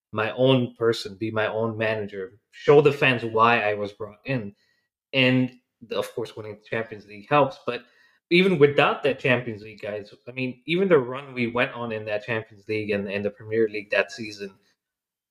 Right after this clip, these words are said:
within a month, were we even thinking about Frank Lampard? And here we are, four, five, six months later, we're still thinking about Tuchel, we're talking about Jose Mourinho.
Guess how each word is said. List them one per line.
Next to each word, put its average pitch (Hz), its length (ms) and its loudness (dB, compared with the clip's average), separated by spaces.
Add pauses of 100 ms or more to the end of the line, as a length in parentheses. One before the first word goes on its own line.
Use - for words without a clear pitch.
(120)
within 123 340 4
a 160 80 4
month, 123 320 -6 (260)
were 120 140 0
we 135 140 0
even 139 220 -2
thinking 131 300 -4
about 135 220 -2
Frank 135 200 -8
Lampard? 147 540 -8
And 131 100 -16
here 135 200 6
we 120 200 0
are, 127 260 6 (140)
four, 127 200 -4
five, 123 320 -14
six - 300 -14
months 120 260 -20
later, 113 260 -14
we're 107 80 -20
still 127 220 -8
thinking 123 280 0
about 110 260 0
Tuchel, 117 320 4
we're 98 80 -4
talking 110 220 -4
about 104 200 0
Jose 110 220 -4
Mourinho. 113 600 -4